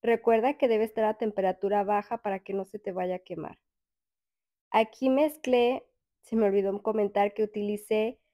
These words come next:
un tercio de taza de aceite de coco y lo mezclé con un tercio de taza de la miel de agave. Se lo agregamos y mezclamos hasta que se vaporice todo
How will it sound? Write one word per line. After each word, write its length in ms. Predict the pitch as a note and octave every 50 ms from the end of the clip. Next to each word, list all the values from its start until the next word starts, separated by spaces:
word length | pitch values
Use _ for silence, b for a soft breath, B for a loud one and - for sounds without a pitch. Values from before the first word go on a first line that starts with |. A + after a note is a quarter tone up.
| _ _ _ _ _ _ _ _ _ _ _ _ _ _
un 300 | - C4 C4+ C4+ C#4 C4+
tercio 400 | - B3+ A#3 A#3 A#3 - C4 B3+
de 120 | B3 A3+
taza 420 | G#3+ - - G3+ G#3 G3+ - A3+ A3+
de 80 | A3
aceite 440 | G3+ G#3 - A3 G#3 G#3 - A#3 A#3
de 180 | A#3+ A3+ A3+ -
coco 460 | - A#3 A3 G#3+ G#3+ - A#3 - -
y 80 | - G#3
lo 140 | G#3 G3+ G3
mezclé 500 | G3 G3 G3 - - _ G#3+ G3+ G3+ G3+
con 220 | - A3 A3 A3
un 120 | G#3+ A3
tercio 460 | G#3+ - A3 G#3 G3+ G3+ - A3 G#3+ G#3+
de 140 | G#3 G3
taza 340 | G3+ - F#3+ F#3 F3+ - G3
de 140 | G3 G3 F#3+
la 100 | F#3+ F#3
miel 240 | F#3 F#3 F#3 F3+ F#3
de 80 | F#3
agave. 500 | G3 G3 F#3+ G3+ G3 F#3+ F#3 A3 D#4+ - _ _ _ _ _ _ _ - - _ _ _ - - - - - -
Se 120 | - A3
lo 100 | A3 G#3+
agregamos 640 | G#3 G#3 G#3 G#3 G3+ A3 G#3+ A3 A3+ A#3+ C4 C4 -
y 80 | A#3
mezclamos 580 | G#3+ G3+ G3+ G3+ - - G#3+ G3+ G3+ G#3 G#3+ -
hasta 220 | A3+ G#3+ - F#3+
que 140 | F3+ - F#3+
se 160 | - - G3
vaporice 680 | F3+ F#3 F#3 F#3 - - F#3 F#3 G3 G3+ - - G#3+ G#3
todo 520 | - _ G#3 G#3 G#3 A3 A#3 D4 G#4+ -